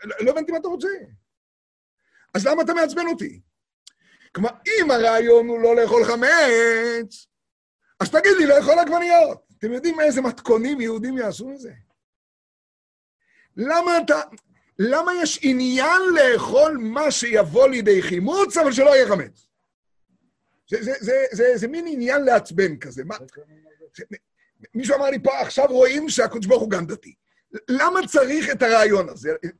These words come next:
שיהיה חמץ, אבל שלא יהיה חמץ. שיעצור בלחם ובמים, בלי ה-, אז תן לחיות בשקט, הכל יהיה בסדר.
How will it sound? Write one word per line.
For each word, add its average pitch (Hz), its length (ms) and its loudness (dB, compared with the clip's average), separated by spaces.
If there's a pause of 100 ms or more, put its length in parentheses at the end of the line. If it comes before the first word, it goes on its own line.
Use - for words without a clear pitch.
(160)
שיהיה 202 800 0
חמץ, 349 400 2
אבל 254 120 -2
שלא 254 140 6
יהיה 269 200 8
חמץ. 175 300 -8 (540)
שיעצור 233 800 0
בלחם 233 480 2
ובמים, 202 600 0
בלי 214 300 -4
ה-, 196 80 0 (640)
אז 277 160 -2 (300)
תן 349 200 -4 (280)
לחיות 320 320 0
בשקט, 277 460 -8
הכל 254 280 -2
יהיה 294 120 -4
בסדר. 247 360 -4